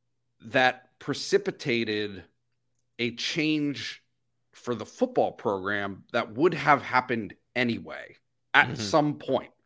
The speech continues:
Speaker 1: right?
Speaker 2: Yeah.
Speaker 1: A, a, you, right? So on the one hand, you have all that stuff and that messiness, but also you, you naturally had to replace at some point Joe Paterno <laughs> from, from the head coaching position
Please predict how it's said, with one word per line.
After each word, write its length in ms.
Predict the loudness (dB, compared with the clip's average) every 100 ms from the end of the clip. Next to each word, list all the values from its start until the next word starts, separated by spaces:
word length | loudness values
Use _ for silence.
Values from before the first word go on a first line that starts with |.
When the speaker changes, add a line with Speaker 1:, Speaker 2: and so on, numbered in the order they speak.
| _
Speaker 1:
right? 180 | 2 4
Speaker 2:
Yeah. 100 | 4 -2 _ 0
Speaker 1:
A, 260 | 0 0 -4 2
a, 300 | 2 0 -6 _
you, 200 | -10 -10 -12 -16 -4
right? 220 | 4 4
So 340 | 4 0 0 -6 _ _ _ -20 -20 _ _ -4
on 80 | 2
the 60 |
one 140 | 6 6
hand, 180 | 6 2
you 80 | 4
have 240 | 2 2 -10 _ 10
all 220 | 10 10
that 240 | 6 2
stuff 520 | 0 6 6 6 0 -6
and 120 | -2
that 140 | -2 0
messiness, 640 | 0 0 -2 -8 -8 -10 -14 -20 _ _
but 100 | 6
also 280 | 6 6 4
you, 240 | 2 0 -8
you 160 | -4 0
naturally 640 | 2 2 0 -2 -2 -2
had 320 | 0 4 4 2
to 440 | -4 -2 -4 -8 -12 _
replace 500 | -10 -6 -4 -4 -2
at 200 | 2 2
some 280 | 0 -2 -2
point 360 | -4 -8 -10 -12 -8
Joe 160 | -4
Paterno 480 | -4 0 2 2 -4
<laughs> 60 | -4
from, 280 | -4 -4 -10 -2
from 400 | 0 2 0 -4 -14 _ _
the 80 | 2
head 160 | 2 6
coaching 320 | 4 4 -2
position 540 | -4 -4 -4 -2 -2